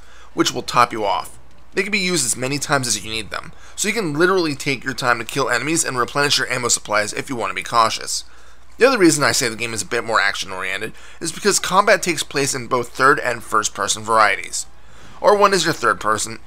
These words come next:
laser-guided option, where R two allows you to aim through your weapon's sight. I usually prefer the third-person option for one simple reason.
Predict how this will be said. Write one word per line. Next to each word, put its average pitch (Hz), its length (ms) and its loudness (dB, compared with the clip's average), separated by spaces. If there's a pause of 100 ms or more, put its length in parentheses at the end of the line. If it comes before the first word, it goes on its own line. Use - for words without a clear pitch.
laser-guided 104 580 2
option, 113 400 4 (380)
where 143 140 4
R 170 200 10
two 180 300 0
allows 131 320 6
you 127 80 0
to 113 80 -4
aim 135 160 -4
through - 240 -8
your 117 140 -4
weapon's 107 340 -2
sight. 101 360 2 (560)
I - 80 4
usually 254 220 4
prefer 175 260 2
the 123 100 -2
third-person 120 540 0
option 104 260 2
for 101 140 -8
one 110 180 -2
simple 110 280 0
reason. 101 400 -6